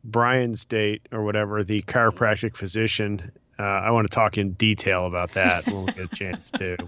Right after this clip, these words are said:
Speaker 1: But, um,
Speaker 2: About what technically that is in
Speaker 1: well,
Speaker 2: real
Speaker 1: y-,
Speaker 2: life?
Speaker 1: or,
Speaker 2: Sure.
Speaker 1: or, it,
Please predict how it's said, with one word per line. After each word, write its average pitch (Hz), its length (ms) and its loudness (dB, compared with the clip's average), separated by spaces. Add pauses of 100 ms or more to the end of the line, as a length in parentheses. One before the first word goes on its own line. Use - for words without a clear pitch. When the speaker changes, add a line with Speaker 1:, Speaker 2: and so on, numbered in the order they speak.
Speaker 1:
But, - 120 -12 (180)
um, 113 180 4
Speaker 2:
About 208 280 6
what 214 180 -2
technically 208 460 -8
that 180 240 -8 (120)
is 226 560 -8
in 208 100 -12
Speaker 1:
well, 151 140 4
Speaker 2:
real 135 220 4
Speaker 1:
y-, 135 180 4
Speaker 2:
life? 123 100 -2
Speaker 1:
or, 139 180 6
Speaker 2:
Sure. 127 200 2
Speaker 1:
or, 131 200 4
it, 135 140 0